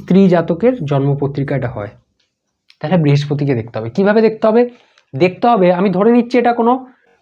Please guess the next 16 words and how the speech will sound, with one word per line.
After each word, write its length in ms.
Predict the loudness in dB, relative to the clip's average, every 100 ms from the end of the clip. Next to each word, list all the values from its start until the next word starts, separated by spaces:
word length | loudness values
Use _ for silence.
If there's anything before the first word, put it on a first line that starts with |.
| _ 2
পুরুষের 340 | 2 4 2 2
জন্মপত্রিকা, 640 | 2 0 -2 -4 -10 -10 -14 _ _ _ _ _ -4
আমি 120 | 0 2
ধরে 140 | 4 2
নিচ্ছি 180 | 2 0
এটা 100 | 0
কোনো 100 | -2 -2
পুরুষের 300 | -2 0 0 0
জন্মপত্রিকা, 560 | 0 -2 -4 -8 -8 -6
তাহলে 180 | -4 0 0
আমি 140 | 0 -4 -6 _ _ -2
কি 80 | 2
দেখব? 180 | 2 2 0 -2 -20 _ _ -4
পুরুষের 300 | -2 0 0
জন্মপত্রিকা 520 | 2 0 -4 -6 -4 -2
হলে 120 | -2